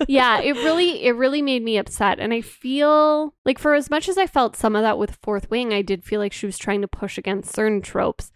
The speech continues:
But if she's kind of relying on them in Iron Flame, I could see how that could potentially just feel like it was, like, almost, and this is the conspiracy theory, which is, like,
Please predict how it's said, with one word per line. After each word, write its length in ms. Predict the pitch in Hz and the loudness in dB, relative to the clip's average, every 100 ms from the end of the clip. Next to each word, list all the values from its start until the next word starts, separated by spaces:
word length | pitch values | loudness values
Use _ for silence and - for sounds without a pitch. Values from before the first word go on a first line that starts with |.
| - | -4
But 120 | 220 | -2
if 80 | 220 | 0
she's 240 | - 226 | -2 -6
kind 180 | - 226 | -4 -4
of 80 | 202 | -2
relying 420 | 196 190 185 185 | -2 -2 -2 -2
on 140 | 185 | -2
them 140 | 180 180 | -2 -4
in 120 | 196 | -4
Iron 320 | - 185 185 | -4 -4 -4
Flame, 380 | 185 196 185 208 | -6 -4 -2 -2
I 60 | 185 | -4
could 240 | - 180 | -8 -14
see 260 | - 196 185 | -12 -10 -10
how 200 | 202 196 | -10 -8
that 200 | 185 - | -10 -10
could 240 | - 180 _ | -14 -16 _
potentially 480 | - - 202 180 202 | -10 -4 -6 0 0
just 200 | 196 190 | -2 -6
feel 160 | - 196 | -4 -2
like 180 | 180 180 | -2 -4
it 100 | 185 | -6
was, 280 | 190 196 - | -6 -8 -10
like, 240 | 185 170 - | -8 -8 -6
almost, 580 | 185 170 170 180 - - - | -6 -6 -8 -10 -16 -18 -8
and 160 | 208 | -6
this 200 | 190 190 | -6 -6
is 220 | 190 180 _ | -6 -8 _
the 380 | - - - - | -6 -6 -6 -10
conspiracy 520 | - 233 - 330 - 226 | -6 -2 2 2 2 -4
theory, 220 | 208 196 | -4 -4
which 200 | 190 - | -8 -10
is, 120 | 180 | -12
like, 160 | 185 | -12